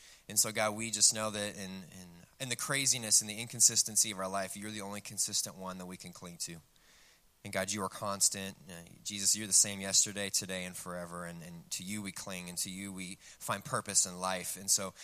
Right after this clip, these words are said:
um, I pray that as we receive this offering, Lord God, that we would just, uh, just be humbled to know we're a part of a greater mission that goes beyond just these walls, that goes beyond our city, that goes beyond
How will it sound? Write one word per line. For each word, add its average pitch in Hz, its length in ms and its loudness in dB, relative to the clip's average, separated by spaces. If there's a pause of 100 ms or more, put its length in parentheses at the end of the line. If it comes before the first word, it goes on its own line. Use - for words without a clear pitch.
(240)
um, 92 180 -8
I 107 60 -8
pray 131 200 0
that 117 100 0
as 110 120 0
we 117 60 -8
receive 120 400 6
this 101 180 4
offering, 101 460 -2
Lord 95 160 -4
God, 95 280 0
that 90 100 -6
we 101 120 -8
would 98 180 -8
just, - 340 2 (100)
uh, - 60 -20 (120)
just 104 160 -6
be 113 100 -8
humbled 113 380 -4
to 107 120 2
know 101 160 -4
we're 98 100 0
a 92 40 -4
part 104 220 -4
of 95 60 -6
a 95 60 -6
greater 92 260 -6
mission 92 540 -4 (340)
that 95 220 -8
goes 104 200 -4
beyond 95 540 -4
just 92 300 2
these 90 180 -10
walls, 87 460 -4 (400)
that 101 100 -8
goes 104 160 -4
beyond 92 460 -2
our 87 60 -6
city, 117 320 4
that 101 80 -8
goes 92 160 -6
beyond 90 500 -6